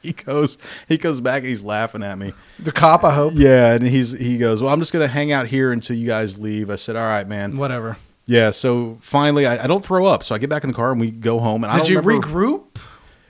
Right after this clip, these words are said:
Speaker 1: No, I think just standing out there and just knowing that now, now there's people watching.
Speaker 2: Now you're really fucked.
Speaker 1: And I don't wanna throw up when people are watching me, you know?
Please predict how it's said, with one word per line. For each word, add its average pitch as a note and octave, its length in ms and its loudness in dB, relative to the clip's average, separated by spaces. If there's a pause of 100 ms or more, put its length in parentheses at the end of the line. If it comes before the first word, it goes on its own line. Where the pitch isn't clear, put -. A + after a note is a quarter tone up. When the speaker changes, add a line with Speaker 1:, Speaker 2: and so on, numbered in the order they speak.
Speaker 1:
No, E3+ 240 0
I F3+ 160 0
think B3 220 0
just A3+ 180 -2
standing F3 320 -2
out F3+ 220 -4
there F#3 300 2 (120)
and C3+ 200 0
just C#3+ 180 -4
knowing D3 280 2
that B2+ 80 0
now, C3+ 200 0
now C#3 220 -4
there's C3+ 180 -4
people B2 240 -6
watching. A2+ 480 -4
Speaker 2:
Now F3+ 160 4
you're E3 160 0
really D#3+ 260 -2
fucked. B2 240 -8
Speaker 1:
And C#3+ 100 0
I C#3 60 0
don't D3+ 120 2
wanna - 180 8
throw C3+ 200 6
up C3 60 2
when B2 120 -2
people C3 200 0
are A2 40 2
watching G#2+ 360 0
me, B2 60 0
you B2+ 80 0
know? B2+ 240 0